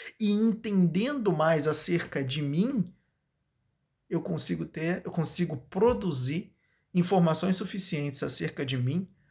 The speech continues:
pra poder decidir o que de fato vou fazer da minha vida. Eu consigo produzir informações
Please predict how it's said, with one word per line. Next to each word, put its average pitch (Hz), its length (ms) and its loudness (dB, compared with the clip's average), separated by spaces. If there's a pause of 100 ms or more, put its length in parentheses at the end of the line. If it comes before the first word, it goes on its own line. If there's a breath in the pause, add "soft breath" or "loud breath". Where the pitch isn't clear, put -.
(200)
pra 185 140 8
poder 170 420 0
decidir 143 1000 0 (880)
o 175 160 0
que - 140 -6
de 196 140 0
fato 143 320 2
vou 151 100 -4
fazer 135 280 -2
da 135 100 0
minha 151 220 -4
vida. 123 280 -8 (2000)
Eu 185 160 8
consigo 202 800 2
produzir 156 760 2
informações 131 1160 0